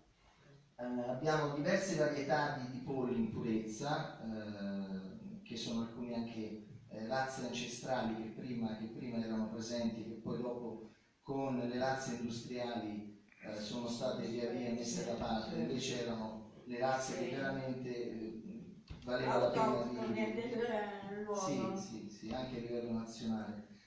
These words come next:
Speaker 1: E quindi ci sono delle razze un po' più da carne, un po' più da uova, un po' più ornamentali.
Speaker 2: Com'è il
Speaker 3: Le
Speaker 2: momento,
Speaker 3: padovane, le
Speaker 2: com'è il
Speaker 3: preside.
Speaker 2: momento quando si schiudono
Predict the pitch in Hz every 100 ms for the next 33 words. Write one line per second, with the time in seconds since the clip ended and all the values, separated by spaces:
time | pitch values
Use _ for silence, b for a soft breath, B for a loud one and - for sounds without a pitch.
0 | B B - 117 113 110 110 110 139 131
1 | 123 120 117 117 - 123 120 120 120 120
2 | 120 120 117 113 113 - - - - -
3 | 143 143 123 117 - - 127 120 113 110
4 | 113 131 147 143 117 117 113 113 - -
5 | 131 123 117 113 107 110 113 113 113 110
6 | 143 120 113 98 - - 294 311 214 -
7 | - 254 254 240 202 240 214 208 226 214
8 | - - 233 285 262 214 185 190 190 180
9 | - 175 170 180 175 160 170 - - 180
10 | 151 151 147 143 147